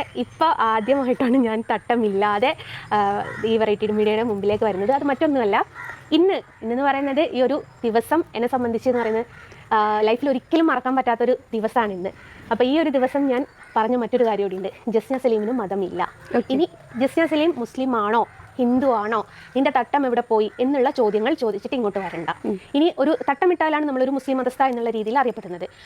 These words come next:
Speaker 1: അപ്പൊ ആ ഒരു കെയർ ഓഫിൽ ഇനിയിപ്പോ തട്ടമിട്ടിട്ട് നിങ്ങൾ ആരും എന്നെ കണ്ടിട്ട് അങ്ങനത്തെ ഒരു ചോദ്യം ചോദിക്കുന്ന ഒരു സാഹചര്യത്തിലേക്ക് ഇനി വരൂല. ഇനി ആര്, ആ, എന്നോട് ചോദിച്ചാലും, "നീ ഏതാണ് മതം?" അല്ലെ, "നിനക്ക് ഏതാണ് മതം?" അല്ലെ, "നിന-, നിനക്ക് സ്വർഗത്ത് പോവണ്ടേ?" എന്ന് ചോദിക്കുന്ന ആൾക്കാരോട് എനിക്ക് ഒറ്റ ഉത്തരേ ഉള്ളൂ, ഞാനൊരു മനുഷ്യനാണ്.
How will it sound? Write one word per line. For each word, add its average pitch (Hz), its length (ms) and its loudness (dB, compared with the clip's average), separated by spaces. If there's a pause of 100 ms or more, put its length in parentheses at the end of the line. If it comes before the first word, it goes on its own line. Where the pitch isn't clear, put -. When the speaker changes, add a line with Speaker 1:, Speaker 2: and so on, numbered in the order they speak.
(140)
Speaker 1:
അപ്പൊ 349 140 2
ആ 339 80 4 (100)
ഒരു 349 180 0 (220)
കെയർ 254 120 2
ഓഫിൽ 262 240 -2
ഇനിയിപ്പോ 262 320 -2
തട്ടമിട്ടിട്ട് 240 480 -2
നിങ്ങൾ 220 160 0
ആരും 214 120 -2
എന്നെ 208 180 -2
കണ്ടിട്ട് 202 260 -2 (340)
അങ്ങനത്തെ 269 260 0
ഒരു 247 80 -2
ചോദ്യം 254 300 0 (380)
ചോദിക്കുന്ന 339 460 2
ഒരു 339 80 0
സാഹചര്യത്തിലേക്ക് 262 600 -2
ഇനി 277 120 -4
വരൂല. 208 260 2
ഇനി 392 180 2
ആര്, 285 360 2 (260)
ആ, - 20 4 (260)
എന്നോട് 320 280 2
ചോദിച്ചാലും, 233 580 0 (140)
"നീ 247 160 0 (140)
ഏതാണ് 277 260 0
മതം?" 226 340 -2 (160)
അല്ലെ, 247 140 2
"നിനക്ക് 254 320 -2
ഏതാണ് 247 240 0
മതം?" 208 180 -4
അല്ലെ, 240 140 2
"നിന-, 240 160 0 (500)
നിനക്ക് 226 160 -6
സ്വർഗത്ത് 233 400 0
പോവണ്ടേ?" 233 300 2
എന്ന് 233 120 -2
ചോദിക്കുന്ന 220 340 0
ആൾക്കാരോട് 196 400 0 (300)
എനിക്ക് 302 160 2
ഒറ്റ 269 120 -2
ഉത്തരേ 214 220 -2
ഉള്ളൂ, 180 160 -6 (360)
ഞാനൊരു 240 240 0
മനുഷ്യനാണ്. 196 500 -6